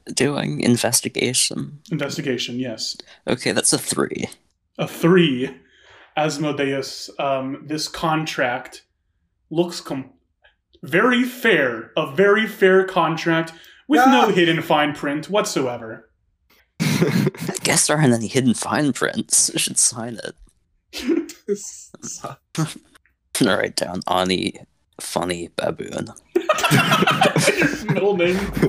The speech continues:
Speaker 4: His middle name's Funny.
Speaker 2: Asmodeus
Speaker 3: Wait, is
Speaker 2: looks
Speaker 3: this
Speaker 2: it over
Speaker 3: guy
Speaker 2: and says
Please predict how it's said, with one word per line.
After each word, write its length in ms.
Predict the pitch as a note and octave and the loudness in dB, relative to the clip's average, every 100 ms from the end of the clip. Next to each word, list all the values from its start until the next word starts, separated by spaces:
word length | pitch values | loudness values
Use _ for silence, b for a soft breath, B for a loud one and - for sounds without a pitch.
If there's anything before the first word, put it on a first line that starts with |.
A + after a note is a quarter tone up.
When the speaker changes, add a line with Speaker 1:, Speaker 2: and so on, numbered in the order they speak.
| C3+ | 4
Speaker 4:
His 200 | A#2+ A2 | 2 2
middle 180 | A2+ | 0
name's 260 | A#2 A#2 - | 0 0 -4
Funny. 460 | - E2+ G#2+ - - - - D#4 E4 - - - - B B B B B - | 0 2 2 -2 -6 -10 2 2 2 -2 -2 -2 -8 B B B B B -4
Speaker 2:
Asmodeus 500 | C#3+ B2+ B2+ B2+ B2+ | -2 -2 -4 0 0
Speaker 3:
Wait, 80 | |
is 60 | B2 | 2
Speaker 2:
looks 100 | - | 0
Speaker 3:
this 100 | A#3+ - | 0 0
Speaker 2:
it 40 | |
over 80 | - | 2
Speaker 3:
guy 80 | F#4 | 2
Speaker 2:
and 120 | A#2+ | 0
says 460 | - - A#2+ - | -6 -12 -12 -16